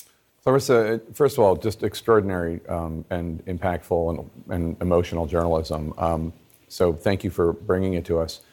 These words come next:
Uh, take me back to the moment where you, where you first saw Joshua's body being brought into Ukrainian territory during this rare two-hour-long ceasefire. H-, how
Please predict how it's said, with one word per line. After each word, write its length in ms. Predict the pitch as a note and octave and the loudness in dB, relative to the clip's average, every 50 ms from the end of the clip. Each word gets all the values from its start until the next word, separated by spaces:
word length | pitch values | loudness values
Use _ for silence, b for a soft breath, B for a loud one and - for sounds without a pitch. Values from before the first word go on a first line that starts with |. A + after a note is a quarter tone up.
| b b b | b b b
Uh, 80 | - A#2 | -2 0
take 220 | G#2 D3+ D3+ D3 | 4 4 4 4
me 100 | D#3+ D#3 | 4 2
back 280 | B2+ C3+ B2+ B2 G#2+ - | 4 4 4 4 2 0
to 80 | B2 | 0
the 60 | A2 | 2
moment 300 | G#2+ G#2 G#2 G#2+ G#2 - | 2 4 4 2 2 0
where 160 | F2+ G2 G2+ G2 | 0 0 0 0
you, 160 | F#2+ G2 F2+ | 0 -2 -6
where 220 | F2 F#2 F#2 G2+ F#2+ | -6 -4 -2 -2 -2
you 100 | F#2 F2+ | -2 -2
first 280 | - - G2 F2 - | -2 0 -2 0 0
saw 260 | - F#2+ F#2 F#2 F2+ | 0 0 2 2 2
Joshua's 720 | E2+ E2 F#2+ F2 E2+ E2+ - - E2+ E2+ E2 E2 D#2+ - - | 0 0 -2 -2 -2 -4 -4 -6 -4 -4 -4 -6 -8 -12 -16
body 520 | - - - - F#2+ F2 E2+ E2 E2 D#2+ | -20 -8 0 2 2 4 4 2 0 -2
being 380 | E2+ F#2 F2+ F2 F#2 F2 F2 E2 | -4 -8 -8 -6 -4 -4 -4 -2
brought 240 | F2 F2 E2+ E2 E2+ | 0 2 2 2 2
into 200 | E2 D#2+ - F2 | 0 -4 -4 -6
Ukrainian 560 | F2 E2 - - F2 E2+ E2 E2 E2 E2+ - _ | -6 -6 -4 -4 -4 -4 -4 -6 -6 -8 -10 _
territory 460 | - F2 F2 E2+ D#2+ - E2+ E2 E2 D#2 | -6 -4 -4 -4 -2 -2 -2 -2 -2 -2
during 220 | F2+ E2+ E2+ E2+ | -2 -2 -2 -2
this 200 | D#2+ D#2+ - - b b b b b b b b b b _ | -4 -6 -8 -10 b b b b b b b b b b _
rare 560 | - - G#2+ A2 A2+ A2 G2 E2+ D#2 D#2+ D#2+ - - _ _ - | 2 6 6 8 8 8 6 6 4 0 -2 -8 -18 _ _ -8
two-hour-long 840 | - - B2+ A#2+ A2 G#2 G2 G2 G2 F#2+ F#2+ F#2 F#2 F#2 F2+ F2+ | 0 2 4 4 6 6 6 6 6 6 6 6 6 4 2 0
ceasefire. 720 | E2+ - - G2+ G2 - - F#2 F2 E2+ D#2+ E2 E2+ - - | -2 -2 -2 -2 0 2 2 2 2 2 0 -2 -4 -6 -8
H-, 60 | - | -10
how 320 | - - - C#3+ D#3+ - | -10 -4 -2 0 0 0